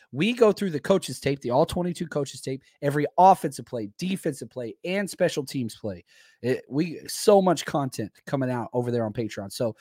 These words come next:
go to patreon dot com slash forty-niners rush podcast. Uh, I'll have the first half of the offense broken down today. Uh, I'll get that up on there, and w-, we'll just keep grinding throughout this week. So really excited about that. And it's gonna be a good week. And here's the best news.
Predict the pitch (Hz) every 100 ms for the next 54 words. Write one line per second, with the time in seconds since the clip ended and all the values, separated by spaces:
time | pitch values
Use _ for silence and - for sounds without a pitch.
0 | - _ 165 147 185 170 180 175 160 156
1 | - 151 147 - 139 - 139 131 131 117
2 | 110 - - 180 - 190 175 - _ -
3 | - 120 113 143 160 160 139 117 - 165
4 | 165 - - 156 156 - _ _ 131 127
5 | 120 - 147 170 185 170 - 143 139 120
6 | 123 127 117 101 104 123 185 214 _ _
7 | _ 120 117 120 131 135 143 147 147 143
8 | 143 143 147 143 139 _ - 120 120 113
9 | 107 123 120 135 123 - 139 110 127 127
10 | 117 104 123 120 - 104 - 120 107 -
11 | 101 113 147 139 113 - 127 117 107 110
12 | - 117 110 _ - 143 165 202 196 226
13 | 226 202 190 190 180 202 - _ _ _
14 | 143 180 285 - 208 185 208 190 110